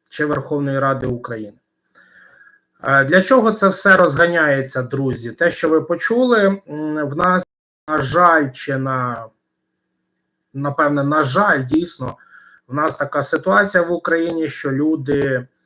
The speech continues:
е, дуже сильно злі на ту саму Верховну Раду, е, яка приймає певні закони проти людей. І це все використовують ось такі ось блогери, у яких, як ви бачите, чудовна.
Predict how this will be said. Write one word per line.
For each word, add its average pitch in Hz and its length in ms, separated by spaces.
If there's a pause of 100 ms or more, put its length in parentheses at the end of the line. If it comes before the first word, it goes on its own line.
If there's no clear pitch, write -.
(560)
е, 123 420
дуже 190 540
сильно 156 880
злі 151 480
на 139 560
ту 131 160
саму 139 360
Верховну 156 580
Раду, 127 680 (120)
е, 127 340
яка 135 320
приймає 135 560
певні 131 380
закони 165 520
проти 147 360
людей. 127 500 (500)
І 262 180
це 220 260
все 202 260
використовують 170 880
ось 135 140
такі 131 260
ось 156 200
блогери, 127 720
у 131 140
яких, 180 540
як 139 240
ви 135 80
бачите, 143 500
чудовна. 165 720